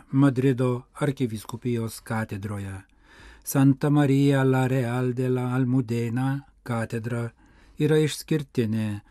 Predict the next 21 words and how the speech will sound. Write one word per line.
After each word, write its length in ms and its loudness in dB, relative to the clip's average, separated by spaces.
nes 320 0
yra 180 -2
vienintelė 800 -2
Ispanijoje 840 0
popiežiaus 840 -4
konsekruota 680 0
katedra. 540 -8
Ispanijos 880 4
marijinio 540 4
pamaldumo 540 4
centru 520 4
laikoma 560 0
šventovė 640 0
tūkstantis 640 -4
devyni 320 4
šimtai 320 -2
devyniasdešimt 720 4
trečiais 480 -8
metais 500 -2
pašventino 720 -4
popiežius 640 -4